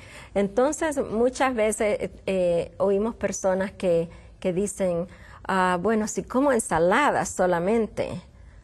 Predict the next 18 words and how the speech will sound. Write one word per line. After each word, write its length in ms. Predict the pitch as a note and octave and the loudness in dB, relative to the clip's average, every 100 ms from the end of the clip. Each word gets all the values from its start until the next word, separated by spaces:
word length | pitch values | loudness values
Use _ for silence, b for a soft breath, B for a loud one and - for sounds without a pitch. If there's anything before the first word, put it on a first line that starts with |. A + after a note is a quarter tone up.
| b | b
ah, 380 | E3 E3 - - | -4 -4 -4 -6
eso 300 | - G3+ D4+ | -4 -2 2
no 140 | C#4 A#3+ | 4 4
me 100 | G3+ | 4
va 100 | G3+ | 4
a 60 | |
durar 260 | G3 F#3+ C4 | 4 2 2
por 160 | - | 0
más 220 | F#3 G#3 A3+ | 0 0 0
de 80 | |
una 240 | F#3+ F#3+ G3 | 0 2 2
hora, 300 | D#4+ F#4 D3+ | 4 2 0
entonces 400 | F3 - F#3+ A3 | -2 -4 -4 -2
voy 120 | G#3 | -2
a 40 | G3+ | -2
estar 280 | - F#3+ - | -2 -6 -4
con 180 | F#3 | -2
hambre". 480 | G#3 A3+ E3+ - - | 0 0 0 -2 -4